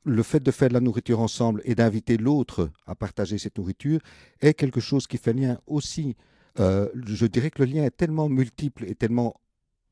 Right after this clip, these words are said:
à la fois universel et personnel, pour revenir à ce que Jean-Marc disait,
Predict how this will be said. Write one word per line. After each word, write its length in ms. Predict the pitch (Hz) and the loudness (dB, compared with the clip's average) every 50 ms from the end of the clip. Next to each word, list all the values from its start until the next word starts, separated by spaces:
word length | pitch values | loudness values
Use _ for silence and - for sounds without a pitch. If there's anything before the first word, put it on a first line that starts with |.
| _ _ _ _ - | _ _ _ _ -4
à 60 | 110 | -2
la 100 | 107 113 | -2 -2
fois 420 | - - - 123 120 110 101 - _ _ _ _ _ - - - - - - - - - - _ _ - | -2 -2 2 4 4 4 4 2 _ _ _ _ _ -20 -20 -20 -20 -20 -20 -20 -20 -20 -20 _ _ -4
universel 640 | - 117 123 123 120 123 - - - - 120 107 95 - - | 0 2 2 4 4 2 0 0 0 0 0 0 0 -4 -2
et 120 | - 135 - | -2 0 0
personnel, 500 | - 117 110 - - 110 101 110 110 92 | 0 -2 -2 -2 -2 0 0 0 0 -2
pour 160 | - 101 92 | -2 -4 -4
revenir 240 | 95 85 92 104 101 | -4 -4 -4 -6 -6
à 40 | |
ce 80 | 90 - | -6 -6
que 180 | - 92 82 - | -6 -8 -8 -8
Jean-Marc 400 | 73 78 92 90 90 92 90 85 | -8 -8 -8 -6 -6 -6 -8 -8
disait, 340 | - 92 90 95 135 160 | -8 -8 -4 -2 -2 -2